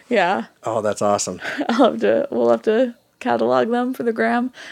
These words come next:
Speaker 1: I know Natalie has some diaries, too, that she found.
Speaker 2: Hell yeah.
Speaker 1: We're gonna have to do a reading of. Um, but yeah, so loved My Chemical Romance. That got me into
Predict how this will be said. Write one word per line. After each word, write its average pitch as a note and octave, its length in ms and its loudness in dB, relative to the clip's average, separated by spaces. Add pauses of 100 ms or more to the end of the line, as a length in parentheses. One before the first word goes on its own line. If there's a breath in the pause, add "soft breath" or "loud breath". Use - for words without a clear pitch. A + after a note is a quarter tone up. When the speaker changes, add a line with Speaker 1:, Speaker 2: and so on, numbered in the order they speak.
Speaker 1:
I - 60 0
know A3+ 100 6
Natalie G3+ 340 2
has G#3+ 160 -2
some G#3 80 -4
diaries, G3+ 540 2
too, A#3+ 260 0
that A#3 120 2
she A#3+ 120 -4
found. C4 440 -4 (120)
Speaker 2:
Hell B2 340 0
yeah. D3+ 300 2
Speaker 1:
We're D3+ 60 2
gonna D#3 160 4
have G#3+ 80 2
to A3+ 80 -2
do G#3 120 2
a G#3 60 2
reading G#3+ 340 0
of. G#3 320 -4 (1120 loud breath)
Um, G#3 640 2 (580 loud breath)
but G#3+ 140 -6
yeah, G#3+ 220 2
so G3 500 0 (760 loud breath)
loved F#3+ 280 2
My A#3 160 2
Chemical C4+ 380 0
Romance. G3+ 640 0
That G3 180 2
got G3 180 -2
me G3+ 180 -2
into G#3 580 0